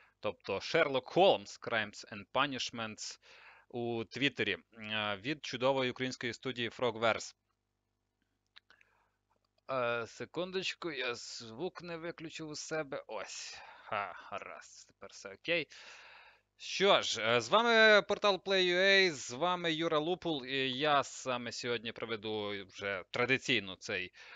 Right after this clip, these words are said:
е, розіграш. Е, у нас цього разу набралося аж сто тридцять п'ять учасників, а, що трошечки менше, ніж, е, при розіграші The Crew, здається, було там сто тридцять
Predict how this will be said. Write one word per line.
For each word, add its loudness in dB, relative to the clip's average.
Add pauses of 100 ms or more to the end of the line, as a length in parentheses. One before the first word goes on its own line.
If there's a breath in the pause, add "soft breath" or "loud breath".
(240 loud breath)
е, 4
розіграш. 4
Е, 6 (280)
у -8
нас 2
цього 0
разу 4 (120)
набралося 4
аж 0
сто -4
тридцять -10
п'ять 2
учасників, -4 (760 soft breath)
а, 0
що 0
трошечки -4
менше, 0
ніж, 0
е, 0
при 4
розіграші -2
The -8
Crew, -6
здається, -4
було -6
там -8
сто -10
тридцять -14